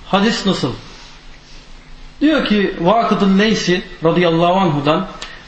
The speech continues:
"Bizler cahiliyeden henüz yeni çıkmış kimseler olarak sallallahu aleyhi ve sellemle beraber Huneyn'e hareket ettik.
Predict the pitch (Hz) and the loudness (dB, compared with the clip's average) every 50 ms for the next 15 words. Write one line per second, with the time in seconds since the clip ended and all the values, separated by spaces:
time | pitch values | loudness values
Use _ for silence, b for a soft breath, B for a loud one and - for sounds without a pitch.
0 | B 214 269 294 247 220 226 226 185 170 165 202 214 226 226 220 226 233 247 240 | B 0 2 2 2 2 2 2 2 2 2 2 2 2 2 2 2 2 2 2
1 | 240 190 190 220 233 233 202 170 139 180 214 233 220 190 165 160 185 220 269 277 | 2 2 2 2 2 2 2 2 2 2 2 2 2 2 2 2 2 2 2 2
2 | 269 - 190 - 214 233 - - - - 196 190 - 202 202 220 220 202 175 185 | 0 -2 -2 -2 -2 -2 -2 -2 0 0 0 2 2 2 2 2 2 2 2 2
3 | 175 170 170 196 202 - - - 185 185 190 196 202 202 208 220 214 - - 196 | 2 4 4 2 0 0 0 0 0 2 2 2 0 2 2 0 0 0 0 0
4 | 190 180 180 175 165 160 151 147 156 202 208 196 185 180 208 226 214 - - 220 | 0 2 2 2 4 2 2 2 2 2 2 2 2 2 2 2 0 0 0 2
5 | 214 196 185 180 185 208 208 175 175 175 175 - 165 - 143 - - - - 117 | 2 4 4 4 4 2 4 4 2 2 2 0 -2 -2 -4 -6 -6 -10 -12 -12
6 | - - - - | -10 -12 -12 -14